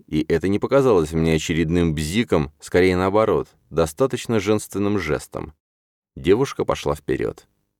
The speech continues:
В самом центре неровного круглого склона находилась каменная постройка.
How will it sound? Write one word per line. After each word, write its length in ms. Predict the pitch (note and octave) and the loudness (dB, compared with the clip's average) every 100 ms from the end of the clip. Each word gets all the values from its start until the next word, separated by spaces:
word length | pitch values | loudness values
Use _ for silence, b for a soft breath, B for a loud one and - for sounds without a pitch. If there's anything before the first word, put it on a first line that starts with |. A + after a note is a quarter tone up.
| _ | _
В 80 | - | -6
самом 340 | - F2 D#2+ D2+ | 2 4 4 2
центре 380 | - F#2 D2+ | 2 2 2
неровного 560 | D2+ D#2 F2+ E2+ D#2+ D#2 | 2 4 4 4 2 0
круглого 400 | F2 F2+ E2 D2+ | 0 2 2 2
склона 400 | - G2 G#2+ F#2 | 0 4 4 4
находилась 600 | D#2+ E2 E2+ G#2 G2 E2 | 2 2 2 4 2 2
каменная 520 | - G#2 G2+ F#2+ F#2+ | 2 2 4 2 0
постройка. 880 | - A2 - C3 B2+ F2 D#2 B1+ C2 | 2 0 2 2 4 4 2 -2 -2